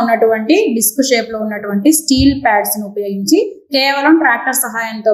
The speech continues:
మాత్రమే ఇది పనిచేస్తుంది. ఇంత ముందు పరికరాల్లాగా మనకి ఆ పవర్ టిల్లర్ తో గానీ, లేదంటే మనం పశువులతో గానీ దీన్ని ఉపయోగించలేము. కేవలం ట్రాక్టర్ తో మాత్రమే దీన్ని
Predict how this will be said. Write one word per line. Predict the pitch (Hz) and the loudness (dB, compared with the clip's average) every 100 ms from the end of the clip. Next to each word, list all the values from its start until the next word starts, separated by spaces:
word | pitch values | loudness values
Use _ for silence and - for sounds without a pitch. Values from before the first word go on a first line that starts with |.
| 208 | -10
మాత్రమే | 202 208 214 202 | -8 -10 -10 -2
ఇది | 214 403 554 - | 2 4 2 -2
పనిచేస్తుంది. | 214 196 180 - 190 202 | -4 -6 -10 -12 -12 -8
ఇంత | 220 233 226 | 0 0 2
ముందు | 226 240 | 0 2
పరికరాల్లాగా | 220 220 214 208 208 220 214 | 0 0 0 -2 -4 -4 -6
మనకి | 208 302 - - _ _ _ _ - | 0 0 0 -6 _ _ _ _ 0
ఆ | 214 226 | 2 2
పవర్ | 226 240 247 | 2 2 2
టిల్లర్ | 240 226 226 | 2 0 -2
తో | 214 | -4
గానీ, | 208 208 214 214 | -6 -6 -12 -10
లేదంటే | 214 214 208 440 - - - _ _ _ _ _ - 220 220 | -10 -4 0 0 -2 -8 -18 _ _ _ _ _ 0 4 4
మనం | 220 208 202 190 220 | 4 2 0 -2 -2
పశువులతో | 226 277 262 254 226 214 | 2 4 4 2 2 2
గానీ | 220 277 | 2 2
దీన్ని | 247 269 294 302 - | 4 4 2 -2 -2
ఉపయోగించలేము. | 226 226 214 202 196 185 185 233 | 0 0 0 0 -2 -4 -2 0
కేవలం | 214 214 311 - - | 2 4 2 0 -2
ట్రాక్టర్ | 214 - 208 | -2 -2 -6
తో | 214 202 | -4 -4
మాత్రమే | 190 196 202 190 | -6 -6 -8 -8
దీన్ని | 196 | -8